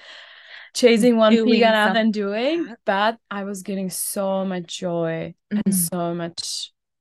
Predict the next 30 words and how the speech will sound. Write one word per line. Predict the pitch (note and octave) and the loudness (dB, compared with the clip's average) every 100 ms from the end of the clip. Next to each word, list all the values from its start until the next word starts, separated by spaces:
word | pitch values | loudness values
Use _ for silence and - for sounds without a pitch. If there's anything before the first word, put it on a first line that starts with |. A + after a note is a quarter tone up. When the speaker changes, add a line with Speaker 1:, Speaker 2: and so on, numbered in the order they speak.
| - | -12
Speaker 1:
uh, | G3+ | -6
love | F#3+ F3 E3+ E3 - | -4 -2 -2 -2 -4
out | - | -8
of | F3 | -4
it. | G#3+ | -2
Speaker 2:
Mm. | G3 F3 | -2 -2
Speaker 1:
Like, | E3+ F#3 | -4 -8
when | F#3 F3+ | -10 -10
I | F3 | -10
saw, | F3 G3 | -10 -8
I | - F3 | -6 -6
think | F#3 E3+ | -6 -6
that | E3 F3 | -6 -8
helped | E3 F3+ F3+ | -10 -12 -10
me. | F#3+ F3+ F#3+ _ _ _ | -10 -10 -12 _ _ _
And | G#3 G3+ F#3+ F#3+ F#3+ - - | -4 -2 0 -2 -4 -8 -10
a | F#3 | -8
second, | - F#3+ F#3+ A3+ A3+ - | -6 -6 -4 -2 -4 -6
second, | - G3 G3 A3+ A3 G3+ | -8 -8 -6 -4 -4 -4
um, | F#3 F3 F3 F3 - _ _ _ _ - | -4 -6 -6 -10 -14 _ _ _ _ -14
thought | - F#3+ | -4 -2
that | F#3 | 0
I | E3+ | -2
have | F3+ F#3+ F3+ | -4 -6 -6
on | E3+ E3+ | -6 -4
that | F3 E3+ E3 F3+ | -2 -2 -2 -4
was | E3+ E3 E3+ - - _ _ _ | -2 -2 -4 -10 -16 _ _ _
when | G3+ G3 | -4 -2
I | F3+ | 0
got | F#3 | -2